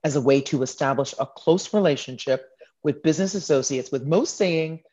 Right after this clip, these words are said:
there is no better way to get to know associates and clients. Forty-three percent of executives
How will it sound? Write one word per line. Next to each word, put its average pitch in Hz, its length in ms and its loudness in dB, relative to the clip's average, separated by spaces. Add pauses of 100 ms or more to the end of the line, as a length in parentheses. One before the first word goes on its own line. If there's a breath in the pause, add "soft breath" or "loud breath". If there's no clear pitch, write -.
(240)
there 160 220 4
is 139 180 0
no 185 220 2
better 190 280 0
way 139 260 -4
to 147 180 -12
get - 340 -2
to 175 120 -6
know 143 200 -2
associates 131 640 -4
and 131 160 -12
clients. - 680 -12 (1120)
Forty-three 269 520 4
percent 147 420 -6
of 120 140 -8
executives 127 760 -6